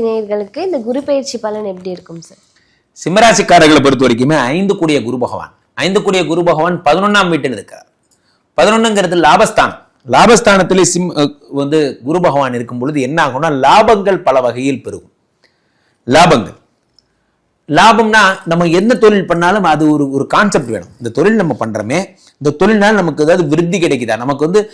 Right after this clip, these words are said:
Speaker 2: இந்த தொழில் டெவலப் ஆகுதா அப்படிங்கிறது தான். நிறைய பேர் இந்த பெருமைக்கு எருமை ஓட்டுறதும்பாங்க, அந்த மாதிரி பெருமைக்கு சும்மா காட்டி ஒரு கம்பெனி வச்சிருக்கோம் நிறைய பேர் இருக்காங்க. "சார், பிசினஸை பொறுத்த வரைக்கும் பிசினஸ்ல ஸ்டாண்ட் ஆகுறதே பெரிய விஷயம் சார், உங்களை யாரும் இங்க ஸ்டாண்ட் ஆக சொல்லல, உங்களை சம்பாதிக்க தான் சொன்னுச்சு."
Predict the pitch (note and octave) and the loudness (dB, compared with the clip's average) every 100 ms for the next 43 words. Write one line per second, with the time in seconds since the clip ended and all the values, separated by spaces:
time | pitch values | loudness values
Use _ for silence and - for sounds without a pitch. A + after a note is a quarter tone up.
0 | - - B2+ F#3 G3+ D3 E3+ F#3+ D3+ B2 | -20 -14 -2 0 0 2 2 2 2 2
1 | A#2 A#2 G#2+ - A#2+ B2+ A2 F#2 F#2+ _ | 0 -2 -4 -8 -6 -4 -4 -10 -14 _
2 | _ _ _ _ _ _ _ - C#3+ G3 | _ _ _ _ _ _ _ -6 0 4
3 | A3 A#3 A3+ F3+ - G3 B3+ B3 F#3 F#3+ | 4 6 4 2 2 4 6 4 4 2
4 | E3 D#3 C#3+ C#3 C3+ D#3 F3 D3+ C3 B2+ | 4 4 0 -4 -4 -2 -2 -2 -4 -8
5 | A2+ G#2 B2 D#3+ - G3 A#3+ A#3 F#3+ D#3 | -8 -8 -4 -4 0 4 6 4 2 -4
6 | F3+ A3 A3 G#3+ A3 G3+ D#3 D#3+ E3+ D3 | 0 2 4 2 2 0 -2 -4 -4 -4
7 | C#3+ D#3 C3+ C3 C3 G#2 - _ _ _ | -4 -4 -2 -2 -4 -10 -16 _ _ _
8 | _ - A#2+ C#3 C#3+ F3 C3+ C3+ C3 C3 | _ -4 -2 -2 -2 -4 -4 -8 -8 -8
9 | B2+ B2+ D#3+ C#3 B2 - D3 C#3+ C3 A2+ | -8 -8 -8 -10 -8 -6 0 0 0 -6
10 | A#2+ A#2+ A2 G2+ G2+ - _ - A#2+ B2+ | -6 -6 -6 -10 -12 -12 _ -16 -8 -4
11 | A#2+ C#3+ F3 D3 B2 C#3 D3+ C#3 B2 A2 | 0 2 0 -2 -4 -4 0 0 0 -4
12 | G#2 G#2+ A#2 - D3 E3+ D#3 B2+ C#3+ D#3 | -6 -6 -8 -6 0 2 2 -2 -2 -2
13 | C3+ C3 C#3 A2+ | -2 -4 -4 -6